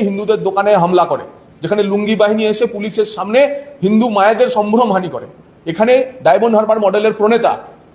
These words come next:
মাননীয় শ্রী অভিষেক বন্দ্যোপাধ্যায় চুপ কেন? তার মুখের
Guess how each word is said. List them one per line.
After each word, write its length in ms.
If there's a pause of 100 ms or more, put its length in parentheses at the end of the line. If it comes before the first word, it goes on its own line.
(140)
মাননীয় 560
শ্রী 180
অভিষেক 260
বন্দ্যোপাধ্যায় 640
চুপ 220
কেন? 140 (280)
তার 180
মুখের 220